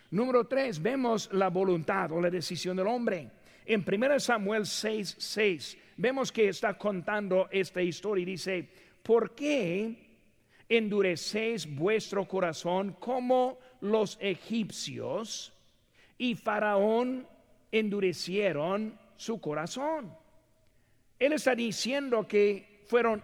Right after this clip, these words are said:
ellos que su corazón fue endurecido.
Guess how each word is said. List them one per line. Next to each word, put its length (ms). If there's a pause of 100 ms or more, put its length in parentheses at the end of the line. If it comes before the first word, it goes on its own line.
ellos 1120 (420)
que 160
su 220
corazón 720
fue 880
endurecido. 1040